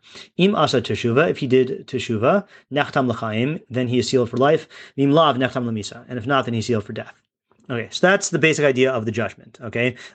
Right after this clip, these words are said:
uh, and the significance of the ten days. But then he goes and says two ideas, one about shofar and one about how you should view yourself all time, uh, all year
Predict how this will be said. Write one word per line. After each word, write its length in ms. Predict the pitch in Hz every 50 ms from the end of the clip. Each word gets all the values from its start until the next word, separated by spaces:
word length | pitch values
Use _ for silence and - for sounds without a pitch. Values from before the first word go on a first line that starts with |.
| _ -
uh, 60 | 123
and 140 | 123 123 120
the 60 | 113
significance 460 | - 139 120 135 135 117 127 120 107
of 80 | 110 104
the 40 | 104
ten 200 | - 117 107 104
days. 340 | 117 113 113 107 - - - _ - - - - - _
But 80 | - 113
then 140 | 135 180 208
he 100 | 202 196
goes 320 | 156 156 160 156 151 147
and 180 | - 143 131 117
says 360 | - 147 135 131 113 113 - -
two 280 | - - - 175 180 180
ideas, 560 | 143 135 104 120 123 120 110 110 104 104 - -
one 260 | 113 113 131 143 156
about 180 | 156 147 135 -
shofar 360 | - 156 147 131 - 151 139
and 100 | 135 123
one 140 | 123 135 135
about 160 | 131 127 110
how 100 | 98 120
you 80 | 127 120
should 180 | 107 - 113
view 160 | 101 110 120 120
yourself 360 | 117 101 - 127 110 107 -
all 180 | - 120 117
time, 320 | 113 - 131 127 123 131 131
uh, 240 | 127 123 139 151 -
all 400 | 139 123 127 131 127 123 135 139
year 300 | 135 117 120 117 117